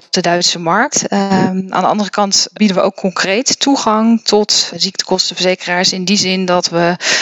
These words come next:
we hebben bijvoorbeeld vorig jaar een e-health webinarreeks georganiseerd met drie Nederlandse regionale ontwikkelingsmaatschappijen, die van Brabant, Limburg en, eh,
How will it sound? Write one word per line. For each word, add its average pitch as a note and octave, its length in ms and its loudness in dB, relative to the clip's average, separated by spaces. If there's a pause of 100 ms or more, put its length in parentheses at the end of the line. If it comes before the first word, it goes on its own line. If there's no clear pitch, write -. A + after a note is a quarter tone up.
(200)
we E3+ 80 -10
hebben F3 200 -4
bijvoorbeeld F3+ 400 0
vorig F#3+ 280 0
jaar F3 200 0
een F3+ 120 -4
e-health F#3 480 2
webinarreeks A3+ 800 0
georganiseerd A3 840 0
met F#3+ 120 0
drie G3 200 2
Nederlandse F3+ 520 0
regionale F#3 640 0
ontwikkelingsmaatschappijen, A3 1300 0
die F#3+ 140 2
van F#3+ 180 2
Brabant, F3+ 520 0
Limburg F3+ 560 2
en, F3 360 -4
eh, F3 60 -18